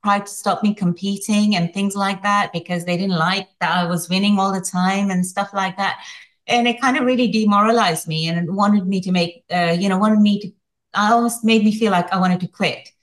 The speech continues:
I didn't want to continue anymore 'cause of that sort of negativity. And then what I learned, that lesson I learned from that was, no, you know, you shouldn't bow down to these people. You shouldn't just give up on your dreams. My goal is something. I've, I've set myself a goal of a hundred wins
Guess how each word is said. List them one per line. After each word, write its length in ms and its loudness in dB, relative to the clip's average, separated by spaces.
I 80 0
didn't 160 2
want 120 2
to 60 2
continue 420 0
anymore 500 0
'cause 180 -8
of 160 -2
that 240 -6
sort 200 -4
of 220 0
negativity. 880 -2
And 220 6
then 440 2
what 180 4
I 160 2
learned, 340 2
that 160 -4
lesson 340 0
I 140 0
learned 340 2
from 180 -2
that 280 -2
was, 260 -4
no, 320 2
you 100 0
know, 80 2
you 140 4
shouldn't 260 2
bow 180 4
down 280 2
to 80 -2
these 260 -2
people. 320 -4
You 120 -2
shouldn't 260 2
just 200 -2
give 160 2
up 180 2
on 140 2
your 140 2
dreams. 460 0
My 200 2
goal 380 0
is 160 -4
something. 400 -2
I've, 240 -2
I've 160 -2
set 180 0
myself 320 -2
a 60 -4
goal 260 0
of 120 -2
a 60 -2
hundred 340 2
wins 340 -4